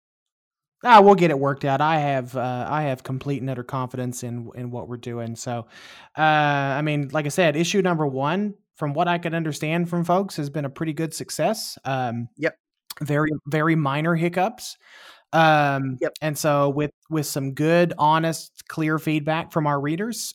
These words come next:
Speaker 1: um, I think issue two is gonna be even better. So, yeah, I mean,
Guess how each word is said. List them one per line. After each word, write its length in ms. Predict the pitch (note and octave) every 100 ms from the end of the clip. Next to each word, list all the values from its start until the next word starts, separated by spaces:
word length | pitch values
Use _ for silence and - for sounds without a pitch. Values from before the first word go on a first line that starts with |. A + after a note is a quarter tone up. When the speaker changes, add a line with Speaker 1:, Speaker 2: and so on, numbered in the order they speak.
| C3+
Speaker 1:
um, 480 | C3+ C3+ C3 B2 A#2
I 60 |
think 300 | C3+ C3+ C3 -
issue 280 | C#3 -
two 200 | C#3 C#3 C#3
is 80 | C3+
gonna 180 | C#3+
be 220 | C#3 C#3 C#3+
even 220 | C#3+ C#3+
better. 260 | G#3+ -
So, 180 | G2+ C3+
yeah, 260 | C3 F#3+ C#3
I 60 |
mean, 260 | C#3 D3+ D3